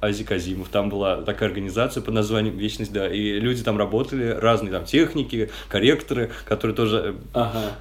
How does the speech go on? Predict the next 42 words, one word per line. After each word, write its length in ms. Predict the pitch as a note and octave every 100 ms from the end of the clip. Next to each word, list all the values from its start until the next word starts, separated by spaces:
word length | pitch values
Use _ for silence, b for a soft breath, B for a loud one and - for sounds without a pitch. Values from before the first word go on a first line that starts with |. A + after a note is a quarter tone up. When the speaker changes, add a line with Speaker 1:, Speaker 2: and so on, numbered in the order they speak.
| - - - -
Speaker 1:
когда 260 | A2+ A#2
нужно, 320 | A#2+ D#3 E3 C#3+
там 140 | B2
нужно 200 | B2 B2+
чуть-чуть 320 | B2 A2 B2+ B2
подкорректировать, 540 | A2+ B2 A2+ F3+ F3+
чтобы 160 | - A#2+
история 320 | - D3 E3
шла 200 | - C3
как 200 | C3 -
надо, 260 | G#2+ F#2+ F2+
в 60 | F2+
общем. 260 | - F2 F2 B
Speaker 2:
Мгм. 160 | D3 D3
Speaker 1:
То 40 |
есть 100 | C3+
это 120 | F3
такая 320 | F3 E3 E3 D3
идея 300 | D3 D#3 D3
не, 180 | A2+ A2
не 140 | A#2+
свежая. 560 | A#2+ A2+ D3 E3+ D3 A#2+ B B B - -
М, 220 | A#2 A#2 -
кстати, 220 | - G#2+ G#2+
Speaker 2:
Ну, 80 |
Speaker 1:
ничего, 280 | A2 D3 C#3+
Speaker 2:
ну 60 | C3+ D#3
Speaker 1:
ничего. 100 | F3+
Speaker 2:
вот 240 | E3+ - E3
мою 320 | D3+ D#3 F3 E3+
любимую, 800 | D3+ E3 D3 C#3 B2 A#2+ A#2 A#2
э, 40 |
фишку 420 | - F#3 - D3+
из, 320 | B2+ B2+ A#2
э, 260 | A#2+ A#2 A#2
эти-, 320 | A#2+ B2 B2 A#2
этой 220 | A#2+ B2 A2+
идеи 240 | A#2 D#3+
Speaker 1:
Мгм. 100 | C#3+
Speaker 2:
здесь 260 | C3+ C3 C3+
сохранили 520 | - - C#3 C#3+ A#2
тоже. 360 | G2 A2+ C#3+